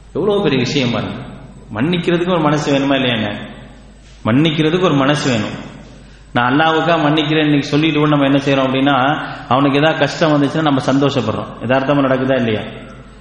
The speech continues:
இப்போ ஒருத்தர் என்ன செய்யணும்? மனப்பூர்வமா மன்னிக்கணும். மன்னிச்சிடணும். "அல்லாஹ்வுக்கா என்னை மன்னிச்சிருங்க." மன்னிச்சாச்சு. திருப்பி என்ன நடக்கும் அப்படின்னா, ஏதாவது ஒரு சந்தர்ப்பத்துல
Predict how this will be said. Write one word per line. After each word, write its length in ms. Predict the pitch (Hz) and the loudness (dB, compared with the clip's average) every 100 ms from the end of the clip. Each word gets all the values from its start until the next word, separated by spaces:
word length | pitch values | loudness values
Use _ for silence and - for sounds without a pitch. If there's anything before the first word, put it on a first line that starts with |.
| - | -8
இப்போ 220 | - 120 143 | -2 2 2
ஒருத்தர் 220 | 135 123 | 2 2
என்ன 160 | 139 143 | 2 2
செய்யணும்? 200 | 135 151 | 0 0
மனப்பூர்வமா 680 | 135 139 135 131 135 151 127 | 0 0 0 -2 0 0 0
மன்னிக்கணும். 580 | 139 123 110 110 - - - - - | -2 -2 -4 -6 -8 -14 -18 -20 -8
மன்னிச்சிடணும். 580 | 170 226 - 131 98 - - - - - - - - - | -2 0 0 -2 -4 -8 -12 -16 -18 -20 -20 -20 -14 -4
"அல்லாஹ்வுக்கா 460 | 120 123 123 139 | 0 0 0 0
என்னை 120 | 127 123 | 0 0
மன்னிச்சிருங்க." 680 | 123 120 113 110 107 104 - - 131 | 0 -2 -4 -2 -4 -4 -10 -8 -2
மன்னிச்சாச்சு. 800 | 135 131 117 - - - - - - - - - | 0 0 -2 -2 -8 -12 -16 -20 -20 -20 -12 -2
திருப்பி 300 | 170 202 180 | 0 2 2
என்ன 160 | 175 | 2
நடக்கும் 380 | 170 156 160 165 | 2 0 0 0
அப்படின்னா, 720 | 139 135 127 135 117 117 90 95 120 - - - - | -2 -2 0 0 0 -2 -4 -8 -12 -16 -18 -10 -2
ஏதாவது 400 | 135 151 180 190 | 0 2 2 0
ஒரு 120 | 147 | 0
சந்தர்ப்பத்துல 960 | 143 143 147 135 117 135 147 117 113 | -2 0 0 -2 -2 0 0 0 -4